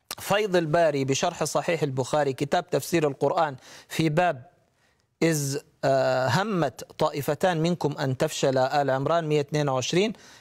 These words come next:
يقول: "فهذه الأمة تكره الناس على الإسلام، ومعنى قوله تعالى: 'لا إكراه في الدين'، أن الدين خير محض، والإكراه فيه بمنزلة"، أوعك تتعجب،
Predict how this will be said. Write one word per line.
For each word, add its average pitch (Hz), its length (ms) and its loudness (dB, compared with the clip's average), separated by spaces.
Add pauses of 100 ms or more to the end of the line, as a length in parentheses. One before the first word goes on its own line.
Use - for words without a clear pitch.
يقول: 143 260 0
"فهذه 143 560 2
الأمة 143 580 0 (320)
تكره 143 540 0
الناس 139 840 -2
على 135 260 0
الإسلام، 127 720 -2 (640)
ومعنى 139 580 0
قوله 123 560 -2
تعالى: 123 600 0
'لا 160 400 0
إكراه 127 540 0
في - 140 -8
الدين'، 180 440 0 (500)
أن 139 280 0
الدين 165 560 2 (120)
خير 165 560 2
محض، 139 840 0 (420)
والإكراه 147 1080 0
فيه 214 680 2
بمنزلة"، 190 760 2 (720)
أوعك 147 260 2
تتعجب، 170 480 0